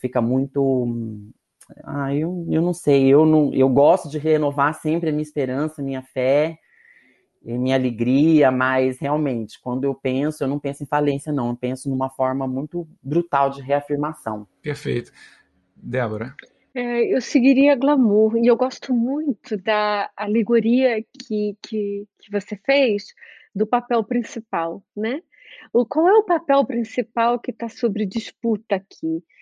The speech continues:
Speaker 3: Eu diria que dentro desse grupo, os homens, nós estamos falando de um subgrupo, que são os que vivem o ressentimento de não serem os patriarcas, os machos, os patriarcas. Então,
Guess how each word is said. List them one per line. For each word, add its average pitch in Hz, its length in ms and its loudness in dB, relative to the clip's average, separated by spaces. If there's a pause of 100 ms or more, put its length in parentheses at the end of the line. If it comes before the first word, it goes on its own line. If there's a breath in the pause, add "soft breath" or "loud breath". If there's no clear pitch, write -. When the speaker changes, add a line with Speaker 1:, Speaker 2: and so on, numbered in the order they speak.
(320 loud breath)
Speaker 3:
Eu 247 180 0
diria 302 440 2
que 320 240 -12
dentro 381 360 2
desse 302 300 0
grupo, 247 580 0
os 220 220 2
homens, 240 540 -2
nós 254 160 -8
estamos 302 420 -4
falando 320 560 2
de 302 140 0
um 330 80 0
subgrupo, 294 720 2 (480 soft breath)
que 240 120 -2
são 269 560 0
os - 280 -6 (120)
que 277 600 -6
vivem 262 720 4
o - 60 0
ressentimento 247 840 -2
de 247 100 -6
não 240 120 -4
serem 233 280 -2
os 226 100 -6
patriarcas, 220 1160 -2 (280)
os 220 140 -2
machos, - 640 -4 (540 soft breath)
os 196 120 -6
patriarcas. - 680 -8
Então, 269 180 0